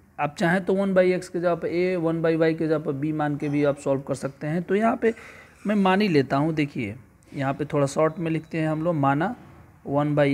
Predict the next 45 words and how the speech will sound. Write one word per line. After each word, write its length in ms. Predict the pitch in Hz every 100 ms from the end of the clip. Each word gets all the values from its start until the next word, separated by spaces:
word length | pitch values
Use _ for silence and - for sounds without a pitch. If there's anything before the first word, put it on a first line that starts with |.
| 135
x 140 | -
equal 280 | 135 - 127
to 160 | 117 123 -
a 140 | 143 196 - - - - -
और 100 | -
वन 240 | 139 143 131
by 100 | 131
y 140 | 131 123 123
equal 280 | - 123 -
to 160 | 247 226 - - 147 143
b, 120 | 104 - - - - - - - - - - - - -
ठीक 160 | 240 233
है। 140 | 208 196 - - - - - - -
तो 60 | -
इस 220 | 208 180
हिसाब 260 | 165 170
से 100 | 151
मान 240 | 156 151 143
लेते 240 | 135 139
हैं। 160 | 135 151
तो 100 | 160
यहाँ 320 | 151 151 175 180
पे 120 | 175
यदि 160 | 170 151
हम 160 | 156
ल-, 280 | 143 135 135
रखते 300 | 131 - -
हैं 80 | 120
इसको, 320 | 113 - - - - - - - -
तो 80 | -
वन 260 | 139 170 185
by 140 | 180 175
y 200 | 170 175
के 140 | 175
जगह 200 | 165 170
पर 240 | 170 160
b 160 | 156 190
रखना 320 | 170 175 156
है 120 | 156
हमें, 200 | 143 139
तो 100 | 139
सिक्स 420 | 160 - 165 - 160
बी 200 | 160 165 160 - _ - - - - - - - -
प्लस 220 | 143 - -
थ्री 280 | 156 180